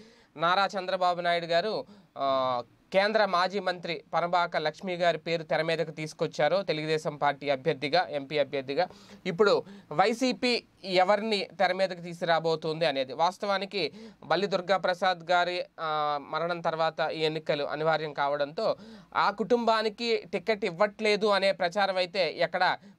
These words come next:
వైసీపీ చేయలేదు ఇంకా. ఇంతలోనే తెలుగుదేశం పార్టీ తొందరపడిందా అనేది ఒక ప్రచారం. అయితే ఇక్కడ, ఆ, జగన్మోహన్ రెడ్డి గారు కూడా ఒక బలమైన అభ్యర్థిని బరిలోకి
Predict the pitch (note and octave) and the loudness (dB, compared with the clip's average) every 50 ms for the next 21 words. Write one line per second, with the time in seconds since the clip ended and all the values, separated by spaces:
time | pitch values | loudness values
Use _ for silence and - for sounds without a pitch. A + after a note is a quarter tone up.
0 | - D3+ E3 F3+ - G#3+ G3+ - G#3+ G3+ F3 - - F3+ F#3 G3+ G#3 G3+ G3+ G3 | -2 -2 -2 -2 -4 -8 -10 -8 -10 -10 -6 -2 0 2 2 2 2 2 2 2
1 | G#3 G3+ F3+ F3+ E3+ E3+ A3+ A#3 - - - - - - _ E3 F#3 G#3+ G#3 - | 0 -2 -2 -4 -2 0 0 0 -2 -6 -20 -20 -20 -16 _ -2 -2 -2 2 2
2 | C4+ B3+ B3 B3 A#3+ A#3 A#3 A#3+ B3+ C4 G#3+ - _ - - A3 G#3 G#3 A3 A3+ | 2 4 4 4 2 2 2 4 2 2 0 -2 _ -8 -6 -4 -4 -2 0 0
3 | A3+ A3 G#3+ A#3+ G#3+ G#3 G3+ _ G#3+ G3+ G3+ G3 - - A3 A3 A3+ G#3+ - _ | 0 0 0 -4 -6 -6 -2 _ 2 2 2 0 -2 -10 -8 -6 -6 -8 -8 _
4 | - F#3 F#3 G3 G#3 G3+ G3+ F#3 G3 F#3+ F#3+ F#3+ F#3+ F#3+ G3 F#3+ F#3 F3+ F3+ F#3 | -6 -6 -2 0 2 2 2 2 2 0 0 -2 0 2 2 2 2 0 0 -2
5 | F#3 F3+ F#3 A#3 - - E3 E3 F3 E3 D#3+ D#3+ D#3 E3 C#3+ B2 B2+ - - G3 | -4 -4 -6 -10 -6 -6 -4 -6 -4 -6 -6 -6 -2 -2 -2 -2 -4 -4 -4 -4
6 | G#3 A3+ A#3+ A3 G#3 - A3+ G#3+ F3+ D3+ D3 G#3 A#3+ C4 B3+ A3+ - _ - C#3 | 0 0 0 0 0 0 2 2 2 2 2 -2 -10 -20 -20 -20 -20 _ -2 0
7 | D3+ D#3 D3+ D3+ D3+ D3 F3 F3+ G#3 A#3 A#3 A3 A3 A3 A3+ G#3 G#3 G3+ G3 G#3 | 2 2 2 2 2 0 0 0 0 0 0 0 0 0 0 0 -4 -2 -2 -2
8 | G#3 F3 - G3 G3 F#3+ F#3 G#3 G3+ - E3+ E3 F3 D#3+ C#3+ D3+ E3 F3+ G3 G#3 | -2 -2 -4 -4 -2 0 0 0 0 0 0 -2 -2 -2 2 0 2 2 2 0
9 | G#3+ A3 A3 G#3+ G#3+ - - E3+ D#3+ D#3+ G#3 - E3+ F#3 G3 G3 E3 E3 E3 E3 | 0 -4 -4 -4 -4 -2 -2 -4 -2 -2 -4 -4 -2 -6 -6 -2 0 0 0 2
10 | F#3 F#3+ F#3+ F3 F3 - | 2 0 0 0 -2 -12